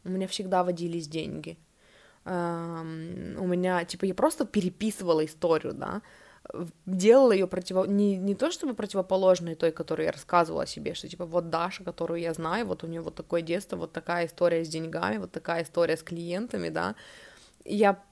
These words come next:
ну, просто брала то, что мне нужно. Типа, а как бы я, а что если?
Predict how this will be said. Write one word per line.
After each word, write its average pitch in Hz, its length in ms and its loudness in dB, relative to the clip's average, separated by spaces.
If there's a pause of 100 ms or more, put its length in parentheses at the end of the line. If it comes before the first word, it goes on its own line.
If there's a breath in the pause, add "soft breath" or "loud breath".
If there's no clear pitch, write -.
ну, 214 220 0
просто 220 400 2
брала 196 360 6
то, 226 180 -2
что - 180 -8
мне 190 360 0
нужно. 185 580 -2 (400 soft breath)
Типа, 202 220 2
а 202 100 0
как 285 240 2
бы 262 80 4
я, 226 200 2
а 208 40 -2
что - 200 -4
если? 196 640 2